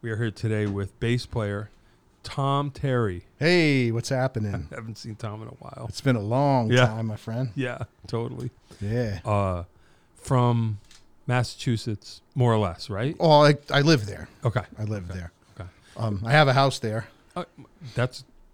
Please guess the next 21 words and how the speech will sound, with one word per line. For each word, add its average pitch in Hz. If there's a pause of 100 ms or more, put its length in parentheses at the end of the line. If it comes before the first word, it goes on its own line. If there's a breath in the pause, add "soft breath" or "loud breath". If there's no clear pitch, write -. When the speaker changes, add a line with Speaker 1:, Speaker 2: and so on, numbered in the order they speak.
(140)
Speaker 1:
a 110
good 101
start. 135
Speaker 2:
Yeah. 123 (240)
Speaker 1:
Good -
place 104
to -
Speaker 2:
Yeah, 117
Speaker 1:
live 104
Speaker 2:
yeah, 101
Speaker 1:
in 92
a -
Speaker 2:
yeah. 92
Speaker 1:
house. 92 (240)
That's 120
Speaker 2:
Yeah. 127
Speaker 1:
cool. 104 (580 loud breath)
Um, 110
I 117
met 120
you 110